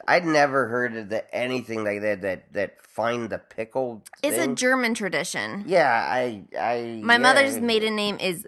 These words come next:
Speaker 2: Witzberger.
Speaker 1: Right, right.
Speaker 2: Witzberger. W I T Z B E R G E R.
Speaker 1: Yeah,
Speaker 2: <laughs>
Speaker 1: that's
Speaker 2: Just in
Speaker 1: not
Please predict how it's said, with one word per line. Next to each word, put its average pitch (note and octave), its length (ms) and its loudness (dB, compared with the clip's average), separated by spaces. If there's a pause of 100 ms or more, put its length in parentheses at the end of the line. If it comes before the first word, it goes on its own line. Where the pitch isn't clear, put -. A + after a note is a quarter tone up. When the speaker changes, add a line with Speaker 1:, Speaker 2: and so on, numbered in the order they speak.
Speaker 2:
Witzberger. F#3 1200 -2 (260)
Speaker 1:
Right, A2 680 -2
right. A3 180 6
Speaker 2:
Witzberger. F3 600 4
W G#3 240 4
I G3 100 8
T G#3 300 -2
Z F#3 280 -2
B F3 300 -4
E F3+ 40 2
R F3+ 120 4
G F3+ 300 -4
E A3+ 60 2
R. B3 220 4 (120)
Speaker 1:
Yeah, - 340 0
Speaker 2:
<laughs> - 60 -16
Speaker 1:
that's A#2+ 120 4
Speaker 2:
Just G#3+ 140 2
in B3 60 8
Speaker 1:
not A#3 80 6